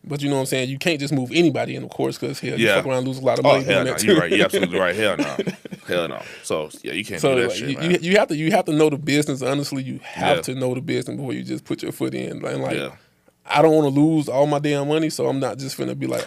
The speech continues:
Speaker 2: Oh,
Speaker 1: "Okay,
Speaker 2: I
Speaker 1: let,
Speaker 2: agree, man. I
Speaker 1: let,
Speaker 2: totally
Speaker 1: let, let me
Speaker 2: agree.
Speaker 1: go get a property. Let me fix it up. Let me,"
Speaker 2: Yeah.
Speaker 1: nah, 'cause you will fuck around and,
Speaker 2: They'll
Speaker 1: bro,
Speaker 2: play
Speaker 1: you,
Speaker 2: you, man.
Speaker 1: yeah,
Speaker 2: Gonna
Speaker 1: you
Speaker 2: play the fuck out. You gotta know everything, like, how much everything gonna be and whatnot. So, yeah, I agree. I like that. I like that. So, so,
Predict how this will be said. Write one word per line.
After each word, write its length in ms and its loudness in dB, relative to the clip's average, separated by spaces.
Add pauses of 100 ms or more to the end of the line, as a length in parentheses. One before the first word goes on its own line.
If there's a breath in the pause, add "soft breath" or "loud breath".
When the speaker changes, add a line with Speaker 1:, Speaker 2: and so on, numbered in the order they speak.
Speaker 2:
Oh, 120 6
Speaker 1:
"Okay, 100 10
Speaker 2:
I 120 8
Speaker 1:
let, 100 2
Speaker 2:
agree, 240 4
man. 260 0
I 40 2
Speaker 1:
let, 80 2
Speaker 2:
totally 160 6
Speaker 1:
let, 80 6
let 20 2
me 60 4 (100)
Speaker 2:
agree. 20 6
Speaker 1:
go 100 2
get 140 2
a 40 -2
property. 340 0
Let 100 2
me 80 2
fix 240 0
it 100 2
up. 120 2
Let 100 2
me," 180 0 (120)
Speaker 2:
Yeah. 240 4
Speaker 1:
nah, 80 -6
'cause 200 -4
you 140 -4
will 100 -2
fuck 220 0
around 320 -2
and, 240 -10 (560 soft breath)
Speaker 2:
They'll 160 0
Speaker 1:
bro, 60 -6
Speaker 2:
play 140 4
Speaker 1:
you, 100 2
Speaker 2:
you, 80 -2
man. 320 0
Speaker 1:
yeah, 100 -2
Speaker 2:
Gonna 180 -6
Speaker 1:
you 100 -6 (100)
Speaker 2:
play 200 -2
the 60 0
fuck 120 -4
out. 120 -2
You 60 -6
gotta 180 -2
know 180 -8
everything, 440 -6
like, 240 -8
how 100 -6
much 220 -6
everything 460 -6
gonna 220 -8
be 460 -8
and 160 -14
whatnot. 360 -10
So, 120 -8
yeah, 200 -8 (540 soft breath)
I 120 2
agree. 260 -2
I 80 -4
like 200 -4
that. 180 -6
I 60 -2
like 180 -6
that. 200 -10
So, 260 -6 (760 soft breath)
so, 320 6